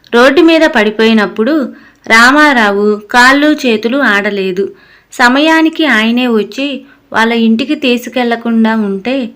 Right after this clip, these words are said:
ఆ రోజు నాకు ఏమయ్యేదో ఏంటో అని శర్మగారు చెప్తారు. "సరే, ఇప్పుడు అవన్నీ ఎందుకు? నేనెవరో చెప్పు తాతయ్య, మా అమ్మా నాన్న పేర్లు చెప్పు తాతయ్య," అని అడుగుతాడు శరత్.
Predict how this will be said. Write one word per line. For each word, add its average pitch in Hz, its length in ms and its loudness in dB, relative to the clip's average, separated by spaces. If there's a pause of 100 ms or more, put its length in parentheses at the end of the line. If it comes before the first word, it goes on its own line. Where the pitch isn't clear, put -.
(360)
ఆ 240 180 4
రోజు 247 300 2
నాకు 285 280 0
ఏమయ్యేదో 240 800 0
ఏంటో 208 400 -2
అని 240 380 -4 (380)
శర్మగారు 277 600 0 (120)
చెప్తారు. 202 520 -6 (520)
"సరే, 285 420 2
ఇప్పుడు 240 340 -2
అవన్నీ 226 420 2
ఎందుకు? 247 600 -2 (400)
నేనెవరో 240 580 2
చెప్పు 269 320 -4
తాతయ్య, 208 640 -6 (440)
మా 226 100 0
అమ్మా 240 420 2
నాన్న 311 320 2
పేర్లు 240 360 -2
చెప్పు 240 300 -6
తాతయ్య," 220 720 -2
అని 196 160 -4
అడుగుతాడు 196 580 -4
శరత్. 190 380 -6